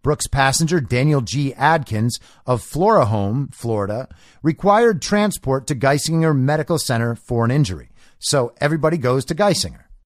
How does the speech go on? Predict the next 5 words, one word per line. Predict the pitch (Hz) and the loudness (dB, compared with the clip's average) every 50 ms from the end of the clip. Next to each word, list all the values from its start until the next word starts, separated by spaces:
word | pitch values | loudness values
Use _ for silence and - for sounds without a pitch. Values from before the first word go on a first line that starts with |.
| _ _ _ _ _ _ _ _ _ _ _ - | _ _ _ _ _ _ _ _ _ _ _ -8
Many | 90 92 110 117 147 175 | -4 -2 0 2 2 0
questions | 185 - - - 113 131 - - 160 160 131 117 | 0 -2 -4 -2 -2 0 0 2 2 2 2 2
remain | 135 160 156 147 156 180 196 170 131 | 2 2 2 4 4 4 4 4 2
for | - 156 151 | 0 -2 -4
Fallon, | - - 190 214 185 113 69 - - | 0 2 2 2 2 0 -2 -6 -14